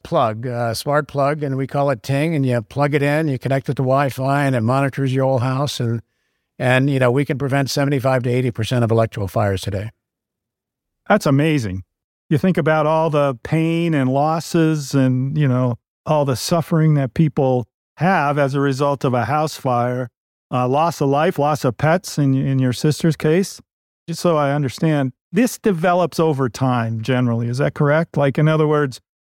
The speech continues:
Speaker 2: there's small microfractures and, and variations that the device says, "Hey, listen, stuff's starting to happen and, and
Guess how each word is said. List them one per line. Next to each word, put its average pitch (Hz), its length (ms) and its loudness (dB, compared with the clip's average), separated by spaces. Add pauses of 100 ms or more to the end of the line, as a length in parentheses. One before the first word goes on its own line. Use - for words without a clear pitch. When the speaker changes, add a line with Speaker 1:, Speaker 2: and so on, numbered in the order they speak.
Speaker 2:
there's 151 200 2 (160)
small 151 540 0
microfractures 147 1300 0
and, 131 340 2
and 131 300 2
variations 151 1040 2 (300)
that 147 160 2
the 143 80 2
device 151 760 0
says, 147 300 0
"Hey, 151 140 2
listen, 143 600 2 (540)
stuff's - 340 -2
starting 160 360 0
to 139 80 4
happen 156 440 2
and, 135 320 2
and 131 400 0